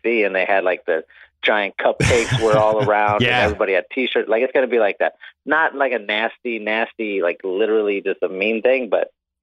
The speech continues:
Speaker 1: it'll be fun.
Speaker 2: I will say the Spurs fans have an extra nasty gear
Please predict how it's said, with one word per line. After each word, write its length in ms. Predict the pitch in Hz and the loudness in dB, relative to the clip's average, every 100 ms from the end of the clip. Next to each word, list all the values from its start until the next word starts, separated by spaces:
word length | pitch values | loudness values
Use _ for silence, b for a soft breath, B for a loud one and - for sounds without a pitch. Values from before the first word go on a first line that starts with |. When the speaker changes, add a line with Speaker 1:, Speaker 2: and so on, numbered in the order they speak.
| _ - | _ -4
Speaker 1:
it'll 220 | 101 90 | -2 -2
be 120 | 98 - | -2 0
fun. 180 | 67 - _ _ 139 | -2 -2 _ _ 0
Speaker 2:
I 120 | 143 | 4
will 180 | 160 175 | 4 4
say 200 | 202 151 | 2 4
the 140 | 127 | 2
Spurs 480 | - - 123 123 - | 0 0 2 2 2
fans 360 | 117 107 98 | 2 2 2
have 200 | 120 107 | 0 0
an 100 | 101 | 0
extra 420 | 80 104 98 117 98 | 0 -2 -2 0 2
nasty 440 | 98 95 - 92 | 2 0 -2 -4
gear 420 | 87 90 85 80 | -2 -2 -2 -6